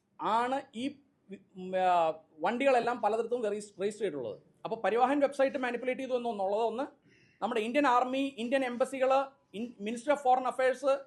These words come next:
അമേരിക്കൻ എംബസി തുടങ്ങിയ സ്ഥാപനങ്ങളുടെ സീല്, സൈന്, ഇൻസിഗ്നിയ ഉപയോഗിച്ച് ഫോർജറി നടത്തിയിട്ടുള്ള ഒന്നാണ് രണ്ടാമത്തത്.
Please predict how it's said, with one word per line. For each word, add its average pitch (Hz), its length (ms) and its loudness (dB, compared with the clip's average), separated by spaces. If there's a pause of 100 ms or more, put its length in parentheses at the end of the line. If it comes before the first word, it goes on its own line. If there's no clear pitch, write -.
(500)
അമേരിക്കൻ 277 360 0
എംബസി 269 380 -2
തുടങ്ങിയ 247 580 0 (680)
സ്ഥാപനങ്ങളുടെ 254 960 4 (260)
സീല്, 262 440 0
സൈന്, 247 760 -2
ഇൻസിഗ്നിയ 247 360 -8
ഉപയോഗിച്ച് 240 420 2 (560)
ഫോർജറി 240 360 2
നടത്തിയിട്ടുള്ള 240 580 -2
ഒന്നാണ് 214 260 -6
രണ്ടാമത്തത്. 208 560 0